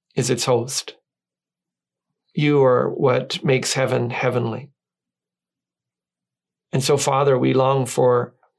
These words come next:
those who don't know you, those who haven't turned to you, those who haven't received the gift of your salvation.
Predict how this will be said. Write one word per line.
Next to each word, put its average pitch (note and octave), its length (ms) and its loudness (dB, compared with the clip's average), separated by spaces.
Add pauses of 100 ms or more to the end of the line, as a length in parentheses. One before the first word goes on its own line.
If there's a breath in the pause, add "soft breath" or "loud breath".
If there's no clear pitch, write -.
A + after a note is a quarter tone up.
(760)
those C#3 440 4
who C3+ 100 0
don't A#2+ 280 0
know B2+ 200 0
you, B2 320 -6 (320)
those D#3 380 2
who C#3 80 2
haven't C3+ 340 -2
turned C3+ 380 -2
to C3 100 -4
you, A2+ 320 -4 (380)
those D#3+ 340 2
who E3 80 2
haven't C#3+ 380 0
received C#3 720 -2 (880)
the C3+ 100 0
gift C#3 380 0
of C#3+ 100 -4
your B2 140 0
salvation. - 800 -2